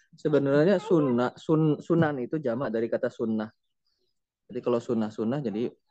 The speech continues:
bahasa Arabnya sunan. Ya. Kemudian mustahabat juga sebetulnya sama ya. Hmm,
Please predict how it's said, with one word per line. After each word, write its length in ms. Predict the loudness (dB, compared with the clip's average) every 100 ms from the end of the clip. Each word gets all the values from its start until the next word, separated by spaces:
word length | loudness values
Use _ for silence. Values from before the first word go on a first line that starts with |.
| -12
bahasa 240 | -8 -4 -4
Arabnya 240 | -2 -4
sunan. 560 | -4 -2 -2 -2 -6 -10 _ _ _ -20 _ _ _ _
Ya. 240 | -8 -8 -8 _ -20 _ _ _ _ _ _ _
Kemudian 640 | -4 -2 -2 -2 0 2 2
mustahabat 800 | -2 -4 -6 0 0 2 -2 0
juga 240 | 2 2
sebetulnya 680 | 0 -2 -2 0 0 -2 -4
sama 400 | -6 -6 -2 0
ya. 200 | 0 -2 -6 _
Hmm, 400 | -8 -4 -2 -2